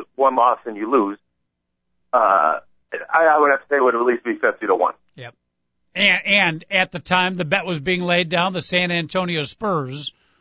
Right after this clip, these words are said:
Speaker 2: were playing as good, they were as in sync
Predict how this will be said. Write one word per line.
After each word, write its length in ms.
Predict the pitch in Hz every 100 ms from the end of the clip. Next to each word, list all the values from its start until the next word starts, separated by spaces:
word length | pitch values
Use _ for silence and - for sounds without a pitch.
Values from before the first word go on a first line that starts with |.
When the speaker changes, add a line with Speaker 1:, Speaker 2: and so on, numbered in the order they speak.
| _ -
Speaker 2:
were 120 | 190
playing 380 | - 196 180 170
as 180 | 139 - _
good, 340 | - 226 226 214
they 120 | 208
were 180 | 269 220
as 200 | 190 220 -
in 240 | 226 285 294
sync 500 | - 233 220 214